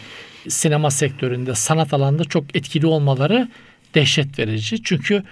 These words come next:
burada ne oluyor? Daha çocuklardan itibaren bir nüfuz oluşmaya başlıyor. Diyelim ki mağazaya gittiniz, çocuklarınıza elbise alacaksınız. Orada unisex,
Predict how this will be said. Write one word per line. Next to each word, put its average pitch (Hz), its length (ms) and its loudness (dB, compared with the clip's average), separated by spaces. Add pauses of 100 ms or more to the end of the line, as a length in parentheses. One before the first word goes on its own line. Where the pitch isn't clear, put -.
(320)
burada 175 480 2
ne 190 120 4
oluyor? 175 320 2 (100)
Daha 185 340 0 (120)
çocuklardan 165 600 0
itibaren 165 760 2
bir 185 260 0 (320)
nüfuz 165 420 2
oluşmaya 123 720 -2
başlıyor. 117 420 -4
Diyelim 143 280 2
ki 160 200 -4 (400)
mağazaya 151 460 2
gittiniz, 165 440 -2
çocuklarınıza 147 600 -2
elbise 139 260 0
alacaksınız. 147 560 -2
Orada 170 320 0 (400)
unisex, 175 640 2